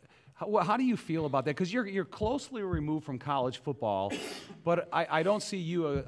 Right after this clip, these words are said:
a guy making that type of choice. So when you think of these college kids now that are skipping bowl games,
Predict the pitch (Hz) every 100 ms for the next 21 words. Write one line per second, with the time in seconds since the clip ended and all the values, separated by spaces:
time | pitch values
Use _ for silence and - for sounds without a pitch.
0 | 135 127 135 139 127 127 131 131 120 120
1 | 117 127 117 107 92 - 131 104 95 -
2 | 135 131 139 139 123 117 - 202 208 165
3 | 151 - 156 139 143 123 - 123 123 131
4 | 131 127 123 117 - 151 143 131 120 127
5 | 127 120 110 110